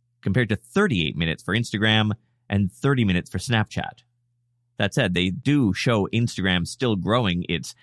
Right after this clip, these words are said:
time spent watching numbers. More than three quarters of that group get their breaking news from social media. That's more than any other generation.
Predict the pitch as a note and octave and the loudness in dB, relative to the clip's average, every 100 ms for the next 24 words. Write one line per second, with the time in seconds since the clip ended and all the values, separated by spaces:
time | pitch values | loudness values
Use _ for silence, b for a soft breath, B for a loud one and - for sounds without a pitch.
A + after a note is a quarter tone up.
0 | b - G2+ F#2 F2 F2+ E2 F2+ A#2 B2+ | b -4 0 0 -2 -2 -2 0 0 0
1 | E2 C#2+ C2+ G#1+ F#2 C3 - _ _ _ | -4 -4 -6 -2 -2 -2 -6 _ _ _
2 | _ _ _ C#3 C#3 B2+ A#2 - E3 C3 | _ _ _ -2 0 0 -2 0 -4 -2
3 | E3 G3 F3 B2 A#2 A2+ A2 C3+ D3 D3 | 0 0 2 0 0 -2 0 0 0 -4
4 | - B2+ G#2 C3+ C3+ C3 A#2+ A#2+ C#3+ - | 0 -2 0 -2 0 0 2 2 2 0
5 | A2 A#2+ A2+ G#2+ G2+ G#2 C#3+ C#3 C3+ A#2 | -2 0 0 0 0 2 0 -2 -4 -4
6 | G2 F2+ E2+ A#2+ B2+ F#2 E2 D#2+ E2 D#2+ | 0 0 0 -2 0 0 -2 -2 -2 0
7 | E2 F#2 B2+ | -2 -2 -2